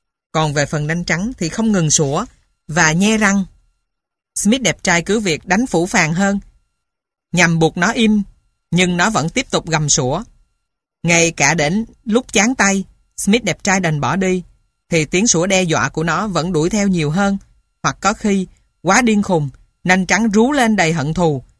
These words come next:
và nhảy sổ vào những thanh sắt của chiếc củi. Tàu thủy đến Dawson,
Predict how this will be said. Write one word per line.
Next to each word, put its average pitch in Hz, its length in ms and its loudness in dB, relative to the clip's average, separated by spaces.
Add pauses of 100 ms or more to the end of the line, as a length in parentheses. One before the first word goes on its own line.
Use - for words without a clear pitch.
(200)
và 156 200 2
nhảy 156 220 0
sổ 165 300 4
vào 202 120 2
những 190 180 -2
thanh 190 180 -2
sắt - 240 -4
của 156 140 -4
chiếc 220 200 -6
củi. 143 320 -4 (1400)
Tàu 165 200 2
thủy 156 240 -2
đến 190 220 2
Dawson, 175 460 0